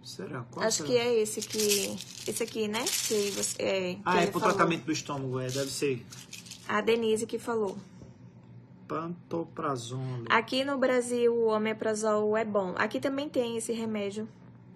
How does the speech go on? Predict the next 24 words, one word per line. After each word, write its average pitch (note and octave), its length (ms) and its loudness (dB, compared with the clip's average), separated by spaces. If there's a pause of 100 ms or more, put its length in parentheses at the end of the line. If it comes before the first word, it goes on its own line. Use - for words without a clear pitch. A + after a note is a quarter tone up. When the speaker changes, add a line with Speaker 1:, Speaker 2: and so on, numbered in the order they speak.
(1000)
Speaker 1:
Mas C#3+ 300 -4
aqui D#3+ 200 -2
o F3 60 8
nome F#3+ 320 4
é G3 100 -2 (220)
pantoprazole. F3 1400 2 (1700)
Speaker 2:
Pantoprazol. A3 1160 -2 (200)
Mas B3+ 140 0
é - 40 6
porque C#4+ 140 0
é D4 80 8
diferente, C#4 420 0
amor, A3+ 140 -2
mas G#3 140 -2
é A3 40 -4
a - 20 -4
mesma A#3+ 200 -6
coisa, G#3 500 -4 (240)
ó. G#3 60 -2 (120)
Ó, F3 40 -8 (280)
pantoprazol. A3 1600 -2 (500)
É G3 80 0
pra G#3 380 2
gastrite. G#3 760 -2